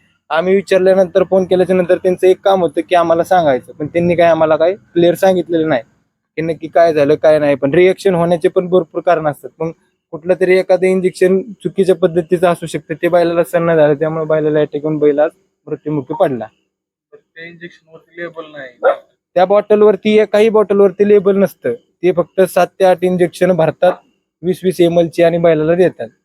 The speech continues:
Speaker 1: परत आपण विचारलं कुठलं इंजेक्शन तुमचा बैल कव्हर होईल, हा उत्तर त्यांचं असतं आणि तिथनं पुढे ते म्हणतात, "जावं, तुमचं झालेलं आहे." असे बरेच जण आहेत, मोठमोठे बैलगाडी मालक सुद्धा तिथे जातात आणि छोट्यातले छोटे पण जातात.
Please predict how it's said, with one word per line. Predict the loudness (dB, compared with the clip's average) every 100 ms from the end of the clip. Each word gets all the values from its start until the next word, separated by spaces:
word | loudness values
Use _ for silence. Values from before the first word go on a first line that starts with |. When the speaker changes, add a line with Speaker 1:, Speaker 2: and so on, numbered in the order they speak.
| _ _ -6
Speaker 1:
परत | -2 0
आपण | 0 0 0
विचारलं | 0 0 -2
कुठलं | -2 -2 -2
इंजेक्शन | -2 -2 -4 -4
तुमचा | -2 -2 -2
बैल | -2 -2 0
कव्हर | 0 2
होईल, | 0 -4 _ _ _
हा | -2
उत्तर | -2 -2 -4 -2
त्यांचं | -4 -2 -2
असतं | -2 _ -4 -4 _ _
आणि | -14
तिथनं | -14 -8 -4
पुढे | 0 0
ते | 0
म्हणतात, | -4 -2 0
"जावं, | 0 0
तुमचं | -2 -8 -2
झालेलं | 0 0 -4
आहे." | -10 _ _ _ _ _ _ _ _ -18
असे | -6
बरेच | 0 2 2
जण | 2 0
आहेत, | 0 0
मोठमोठे | 0 0 0 2 2 2 0 _ _ _
बैलगाडी | 0 2 2 2
मालक | 2 0 0
सुद्धा | -2 -2
तिथे | -2 -2 0
जातात | 0 -2
आणि | -4 -2
छोट्यातले | -2 -2 0 -2
छोटे | -2 -2 -2
पण | -4 0
जातात. | 0 0